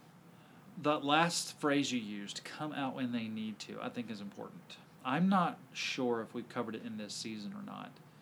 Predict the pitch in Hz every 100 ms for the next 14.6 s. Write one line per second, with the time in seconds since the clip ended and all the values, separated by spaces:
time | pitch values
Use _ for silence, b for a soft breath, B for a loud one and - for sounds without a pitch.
0 | B B - 113 110 107 - - - -
1 | - - - - - - - - 139 156
2 | 175 175 139 117 120 127 - - - 143
3 | 120 107 - - - - - - - 113
4 | 107 104 110 104 98 - - 117 107 -
5 | 123 117 107 - 110 107 107 107 - -
6 | - - - - - 127 117 123 123 -
7 | - - - - - - - 120 - 110
8 | - - - 107 - - - - - -
9 | 127 135 147 156 180 151 151 160 165 156
10 | 156 160 160 135 151 - 180 160 170 190
11 | - - 131 131 131 131 - 120 - 170
12 | 180 180 B B B B 147 139 135 131
13 | 135 131 135 135 147 131 131 - 131 123
14 | 123 117 - 139 123 110